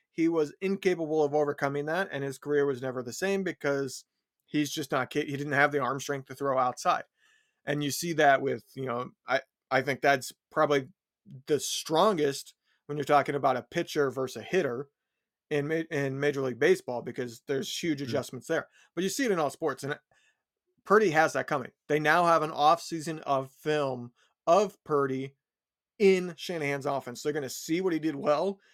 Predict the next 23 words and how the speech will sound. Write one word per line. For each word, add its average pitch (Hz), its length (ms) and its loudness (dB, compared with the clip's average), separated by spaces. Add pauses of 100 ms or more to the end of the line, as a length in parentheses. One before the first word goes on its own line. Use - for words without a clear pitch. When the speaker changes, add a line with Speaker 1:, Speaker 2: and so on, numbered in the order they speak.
(120)
Speaker 1:
and 143 120 -6
th-, - 120 -10
see 185 180 -6
the 160 140 -4
things 156 300 -2
that 151 100 -6
maybe 143 280 -2
he 135 80 -4
had 139 120 4
a 127 60 -2
blind 139 360 -4
spot 120 360 -6
to, 131 240 -8 (240)
and 127 100 -10
they're 131 80 -6
gonna 143 160 -2
come 165 320 -4
out 147 240 2
and 127 140 -12
force 151 340 -2
him 143 160 -6
to 139 80 -4
go, 135 380 -4